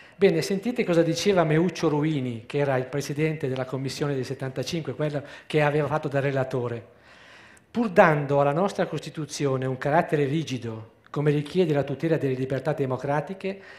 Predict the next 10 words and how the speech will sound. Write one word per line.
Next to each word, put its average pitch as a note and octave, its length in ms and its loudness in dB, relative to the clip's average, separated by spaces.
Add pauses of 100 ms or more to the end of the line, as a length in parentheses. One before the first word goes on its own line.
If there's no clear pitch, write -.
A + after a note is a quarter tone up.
(240)
abbiamo G3 340 4
consentito F#3 760 -2
un C#3+ 60 -4
processo D3+ 500 -2
di D#3+ 100 0
revisione F3 880 -2
che E3+ 140 -2
richiede D#3 540 0
meditata D#3+ 560 -2
riflessione, C#3 840 -4